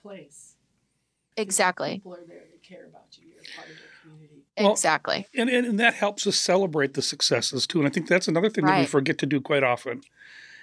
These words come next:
Speaker 3: Celebrate
Speaker 2: Mm-hmm.
Speaker 3: that success.
Speaker 2: Right,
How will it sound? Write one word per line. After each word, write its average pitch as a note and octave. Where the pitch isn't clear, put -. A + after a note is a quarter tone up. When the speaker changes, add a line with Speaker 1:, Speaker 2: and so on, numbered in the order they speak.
Speaker 3:
Celebrate F#3+
Speaker 2:
Mm-hmm. C#3+
Speaker 3:
that C#3+
success. -
Speaker 2:
Right, B3+